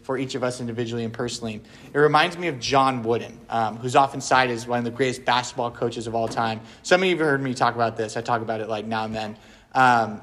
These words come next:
he had some of the greatest basketball players of all time play for him at U C L A, like Bill Walton, Kareem Abdul-Jabbar. I think he still might have, like, the record for being, like, one of the winningest coaches ever in college basketball. And at the first meeting of every season, like, when they were kinda doing their first trainings and all that,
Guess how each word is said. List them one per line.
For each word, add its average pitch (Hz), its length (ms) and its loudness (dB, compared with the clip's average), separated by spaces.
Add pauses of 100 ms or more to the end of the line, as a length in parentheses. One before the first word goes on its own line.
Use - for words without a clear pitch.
he 190 260 -4
had 202 220 4
some 160 160 -4
of 151 40 -2
the 139 60 2
greatest 143 640 2
basketball 139 380 2
players 127 280 0
of 120 80 -4
all 123 180 4
time 113 280 -2
play 113 200 -2
for 113 120 -8
him 117 140 -2
at 113 60 -4
U 113 100 -6
C 117 180 -4
L 110 100 0
A, 107 140 -4
like 110 240 -8
Bill 147 200 6
Walton, 131 560 4 (280)
Kareem 156 240 0
Abdul-Jabbar. 123 840 4 (180)
I 127 40 0
think 190 200 0
he 190 120 -6
still 170 320 4
might 165 200 6
have, 143 200 4
like, 135 140 2
the 131 100 0
record 123 420 2
for 117 100 -6
being, 127 180 -2
like, 117 180 -4
one 131 140 -2
of 120 100 -2
the 127 80 -2
winningest 143 340 -2
coaches 127 360 -2
ever 120 180 2
in 117 80 -6
college 117 320 2
basketball. 113 600 0 (380)
And 147 100 2
at 151 120 0
the 143 60 -2
first 180 520 2
meeting 127 500 -4
of 127 240 -2
every 160 340 2
season, 147 600 -4
like, 110 180 -8
when 120 120 -4
they 120 80 -2
were 117 100 -2
kinda 147 260 -2
doing 143 320 0
their 123 120 -2
first 151 340 0
trainings 139 480 -2
and 131 80 -2
all 131 140 2
that, 127 320 4